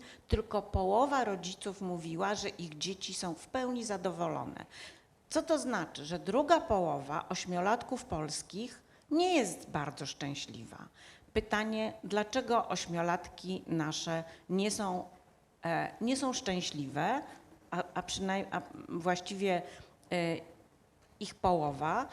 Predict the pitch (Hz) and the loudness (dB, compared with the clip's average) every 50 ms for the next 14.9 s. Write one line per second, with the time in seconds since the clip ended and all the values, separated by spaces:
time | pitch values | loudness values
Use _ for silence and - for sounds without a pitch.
0 | - - - - - _ _ _ _ _ _ - 220 190 196 196 - - - - | -12 -18 -20 -20 -20 _ _ _ _ _ _ -8 -8 -8 -8 -10 -12 -16 -20 0
1 | _ 226 220 - - 269 285 285 254 214 190 180 - - - 175 175 170 - - | _ 2 2 4 4 6 6 6 4 2 0 -2 -4 -2 0 0 0 0 0 2
2 | - 226 233 233 226 196 175 202 208 - 202 180 175 - 180 175 175 - 175 143 | 4 4 4 2 -2 -4 0 0 2 4 2 2 4 2 0 0 0 -2 -4 -4
3 | 131 - - - - 160 202 - - 262 240 247 226 196 - - - - 196 190 | -6 -6 -6 -4 -2 -2 -2 -4 -4 -2 0 0 0 0 0 0 -2 0 2 2
4 | 180 180 - - 170 165 175 185 202 208 196 202 190 185 165 151 180 175 175 175 | 0 0 0 -2 -2 -2 0 2 2 0 0 -2 -4 -8 -4 -2 0 0 2 2
5 | 160 165 180 175 185 190 196 190 160 160 156 151 156 147 - - 165 175 196 220 | 2 2 2 2 2 2 0 -2 -2 -4 -2 -2 -4 -4 -2 0 0 0 0 -2
6 | - - - - - - 196 190 185 175 170 165 - 226 233 - - 220 202 - | -6 -12 -18 -12 -2 0 2 4 4 2 2 2 0 0 0 0 -2 -2 0 2
7 | - 202 202 196 202 196 190 165 165 160 - - 170 160 165 185 180 180 180 147 | 2 0 0 0 -2 -2 -2 0 -2 -2 -2 -2 -2 0 0 -2 0 -2 -2 -2
8 | 156 160 147 160 - - 135 - - - 262 254 269 269 247 240 262 220 202 190 | -2 -2 -2 -2 -2 -2 -4 -4 -2 -2 0 2 2 2 2 0 -2 -4 -2 -2
9 | 214 208 - - 208 208 202 202 202 202 - - - - _ _ _ 262 247 226 | -2 -2 -2 -4 -4 -2 -2 -2 -4 -6 -10 -18 -20 -20 _ _ _ -6 -6 -6
10 | - - - 202 185 160 - - - - - - _ 180 180 175 165 - - - | -6 -4 0 2 2 2 0 -6 -14 -18 -20 -4 _ 0 2 2 2 0 2 2
11 | - 220 226 - 190 185 185 180 185 180 185 180 175 170 160 147 151 165 165 165 | 2 2 4 4 4 6 6 6 4 2 2 2 2 2 0 0 0 0 2 4
12 | 165 165 165 - - - - - - 151 - - 180 175 170 165 165 165 160 151 | 2 2 2 -2 -6 -14 -8 -4 -2 0 4 8 10 10 10 10 6 4 4 2
13 | 190 240 240 - - - - - 170 165 190 156 185 208 247 285 294 285 - 254 | 0 -2 -2 -4 -10 -10 -12 -6 -2 -2 2 6 6 6 6 6 2 2 0 2
14 | 214 202 202 202 - 202 196 202 208 180 190 202 175 175 185 - - | 2 2 2 2 2 2 2 2 2 2 2 0 0 -2 -4 -4 -6